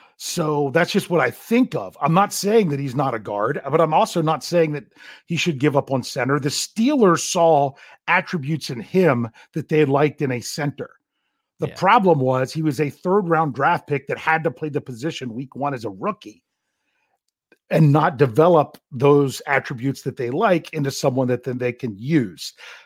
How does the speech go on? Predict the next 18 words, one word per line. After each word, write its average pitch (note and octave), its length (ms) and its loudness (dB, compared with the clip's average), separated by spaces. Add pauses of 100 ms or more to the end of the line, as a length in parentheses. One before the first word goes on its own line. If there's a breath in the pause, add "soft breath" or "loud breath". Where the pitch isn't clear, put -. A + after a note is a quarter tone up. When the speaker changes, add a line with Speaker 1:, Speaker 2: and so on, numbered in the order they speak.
(160 loud breath)
Speaker 1:
That D#3 380 4
was D3+ 220 4
the C#3 140 0
problem B2+ 520 2
last G2+ 380 -8
year, G#2+ 160 -6
in G2+ 60 -8
my G2+ 160 -6
opinion. F2+ 400 -14
They D#3 180 0
needed, D3+ 560 0 (220 loud breath)
he A#3+ 180 6
needed A3 440 6
to D#3 260 4
only F3 260 6
be D3+ 140 2
coming D#3+ 340 2
in D3 340 2